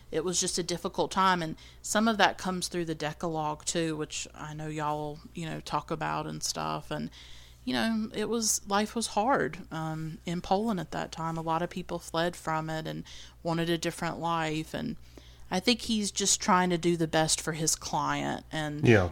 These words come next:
Speaker 1: get him out of there. Like, what does the hunger strike do? What,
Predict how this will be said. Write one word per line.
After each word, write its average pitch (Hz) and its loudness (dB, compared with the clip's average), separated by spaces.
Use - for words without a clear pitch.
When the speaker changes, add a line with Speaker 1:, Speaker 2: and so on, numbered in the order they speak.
Speaker 1:
get 185 4
him 175 4
out 165 8
of 165 4
there. 165 6
Like, 170 2
what 240 6
does 240 -2
the 202 2
hunger 185 0
strike 165 0
do? 104 0
What, 180 2